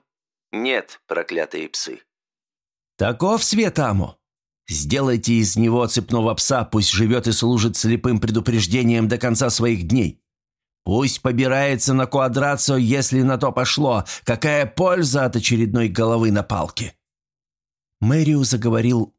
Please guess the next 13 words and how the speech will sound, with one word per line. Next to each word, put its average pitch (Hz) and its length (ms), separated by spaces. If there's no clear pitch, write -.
масляным 92 760
голосом. 73 600
«Если 107 580
мне 110 380
будет 98 360
позволено 104 720
еще 101 500
кое-что». 67 720
«И 110 120
что 113 400
же?» 139 280
Состояние 113 1120
Регулаи. 67 640